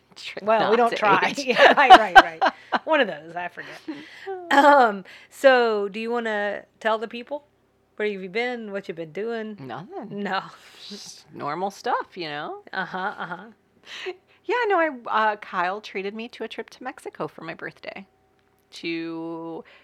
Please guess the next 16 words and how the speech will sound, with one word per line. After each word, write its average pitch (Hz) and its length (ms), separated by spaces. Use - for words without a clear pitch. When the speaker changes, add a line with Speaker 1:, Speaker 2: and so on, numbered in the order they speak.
Speaker 1:
just 254 220
south 196 240
of 196 120
Cancun 160 480
in 143 120
Tulum 160 540
at - 240
Akumal, 139 760
which 165 160
is 151 100
Mayan 147 440
for 139 400
Place 160 240
of 202 100
the 220 60
Turtles. 240 360